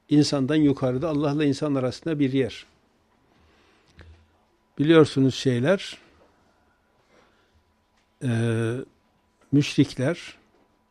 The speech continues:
Allah'ı ikinci sıraya koyan kimselerdir. Müşrik dediğin ne demektir? Ortak koşan, değil mi? Ortak sayan.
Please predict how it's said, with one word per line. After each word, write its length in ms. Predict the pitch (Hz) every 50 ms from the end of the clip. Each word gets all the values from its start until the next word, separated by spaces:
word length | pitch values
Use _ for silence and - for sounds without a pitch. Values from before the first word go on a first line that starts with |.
| _ _ _ _ _ _ _ _ _
Allah'ı 380 | - 139 139 147 165 160 160 175
ikinci 420 | 151 156 - 165 170 165 160 160
sıraya 340 | 143 - 143 131 135 151 175
koyan 380 | - - - 139 135 139 147 147
kimselerdir. 840 | - - 131 123 117 - 135 120 117 113 113 107 - - - - - - - - _ _ _ _ _ _ _ _ _ _ _ - - - - - - _ _ _
Müşrik 380 | - 147 - - 196 180 - -
dediğin 340 | 170 160 151 160 160 160 165
ne 140 | 180 160
demektir? 600 | 143 139 139 143 131 - - - 226 - - - - _ _ _ _ _ _ _ _ _ _ _ _ _ _ _ _ _ _ _ _ _ _ _ _
Ortak 480 | 156 147 147 - - - 175 - - -
koşan, 500 | - 131 123 - - 110 110 101 90 -
değil 140 | 202 214 175
mi? 120 | 123 127
Ortak 600 | 143 123 131 - - - 135 - - - - - -
sayan. 360 | - - 110 101 98 95